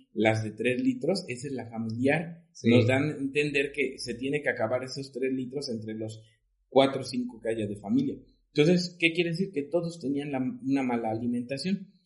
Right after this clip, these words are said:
Speaker 1: Decía yo que hay una oportunidad ahorita que, que es poder empezar a mejorar los hábitos, porque ya no tienen la, el factor de qué te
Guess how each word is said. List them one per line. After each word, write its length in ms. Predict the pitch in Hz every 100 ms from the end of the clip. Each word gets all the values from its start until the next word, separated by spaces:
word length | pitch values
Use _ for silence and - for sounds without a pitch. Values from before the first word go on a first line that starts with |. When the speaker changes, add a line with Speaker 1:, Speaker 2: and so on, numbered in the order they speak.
| _ _ _
Speaker 1:
Decía 440 | 120 123 147 135
yo 120 | 117 -
que 100 | 123
hay 80 |
una 240 | 156 170 165
oportunidad 640 | 135 - 120 117 113 135
ahorita 500 | 123 117 107 156 - -
que, 360 | 110 98 -
que 260 | - 117 123
es 360 | 131 - - _ _
poder 640 | 123 123 143 175 - - _ _ _
empezar 800 | 127 123 120 113 156 170 202 -
a 320 | 123 110 101 110
mejorar 560 | 117 113 113 123 135
los 180 | 160 160
hábitos, 460 | 131 131 - 180 - - _ -
porque 240 | 135 143 151
ya 120 | 185
no 220 | 196 190
tienen 500 | - 175 175 175 156 85
la, 260 | 131 127 -
el 160 | 131 131
factor 440 | 135 131 156 156
de 260 | 151 139 - _ _ _ -
qué 120 | 175
te 120 | 170